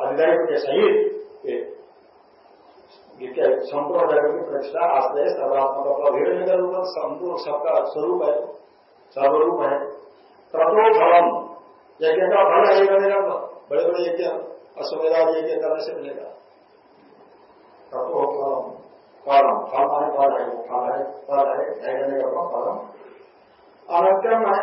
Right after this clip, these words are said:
अनंत्यम, अनंत है, अपेक्षित अनंत है वहां। हम्म,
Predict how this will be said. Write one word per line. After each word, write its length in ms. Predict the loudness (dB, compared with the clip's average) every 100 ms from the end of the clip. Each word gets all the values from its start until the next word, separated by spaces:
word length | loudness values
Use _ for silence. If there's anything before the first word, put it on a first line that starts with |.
| 2
अनंत्यम, 440 | 2 2 2 0 0 -2
अनंत 280 | 0 0
है, 140 | 0 0 4
अपेक्षित 420 | 4 2 -2 -4
अनंत 440 | -2 -4 -6 -8 -6
है 140 | -4
वहां। 220 | -4 -6 -12 -18 _ _ -20 _ _ _ _ _ -20
हम्म, 280 | -20 -20